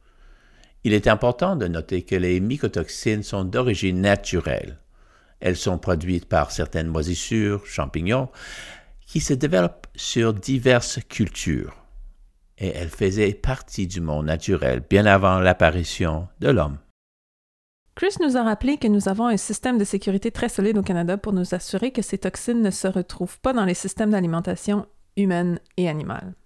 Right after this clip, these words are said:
Speaker 2: Si ces toxines sont présentes à une certaine concentration, la nourriture est détruite. C'est exactement la raison pour laquelle cette recherche est si importante.
Speaker 1: Je pense que je comprends. Le champignon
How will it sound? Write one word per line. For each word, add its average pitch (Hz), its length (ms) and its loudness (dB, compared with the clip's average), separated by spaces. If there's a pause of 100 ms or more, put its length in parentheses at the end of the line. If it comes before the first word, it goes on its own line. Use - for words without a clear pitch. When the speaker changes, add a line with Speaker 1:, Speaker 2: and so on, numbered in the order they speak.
(320)
Speaker 2:
Si - 180 -8
ces 226 140 0
toxines 254 320 -2
sont 220 160 0
présentes 214 360 -2
à 202 40 0
une 185 80 0
certaine 202 320 -2
concentration, 185 920 -2 (400)
la 190 140 2
nourriture 180 320 0
est 226 40 0
détruite. - 540 -8
C'est - 140 -4
exactement 240 440 0
la 233 120 0
raison 196 260 0
pour 214 120 -2
laquelle 185 280 -2
cette - 160 -8
recherche - 320 -6
est - 100 -8
si - 80 -2
importante. - 640 -8 (500)
Speaker 1:
Je - 220 -8
pense 381 260 0
que 160 120 2
je 127 100 2
comprends. 87 720 2 (420)
Le 113 160 4
champignon 101 1120 2